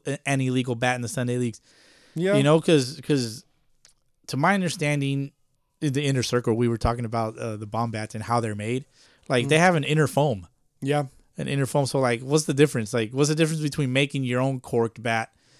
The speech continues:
Speaker 2: Yeah.
Speaker 1: or, or buying a foamed bat, I guess? <laughs>
Speaker 2: Yeah.
Speaker 1: I mean, it's, I, I'm not saying that bomb bats are,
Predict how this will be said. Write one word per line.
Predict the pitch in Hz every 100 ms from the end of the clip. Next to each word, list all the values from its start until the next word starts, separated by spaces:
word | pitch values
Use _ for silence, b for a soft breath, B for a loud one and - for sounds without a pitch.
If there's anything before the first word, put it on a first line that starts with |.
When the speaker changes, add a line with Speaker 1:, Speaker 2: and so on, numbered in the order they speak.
| b 127
Speaker 2:
Yeah. | 123 117
Speaker 1:
or, | 143 127 127
or | 131 123
buying | 123 135 139 123 117 117 110 127 - _ 139
a |
foamed | 120 123 135 185 202 190
bat, | 240 254 - _ _ 214
I |
guess? | 196 165 208 190
<laughs> |
Speaker 2:
Yeah. | 170 175 180 135
Speaker 1:
I | 104 b b b
mean, | 170
it's, | 160 -
I, | 151 - 185
I'm | 208
not | 247
saying | - 208 170
that | 135 139 143 - _ _ _ -
bomb | 127 - 135 131
bats | 127 117 -
are, | 107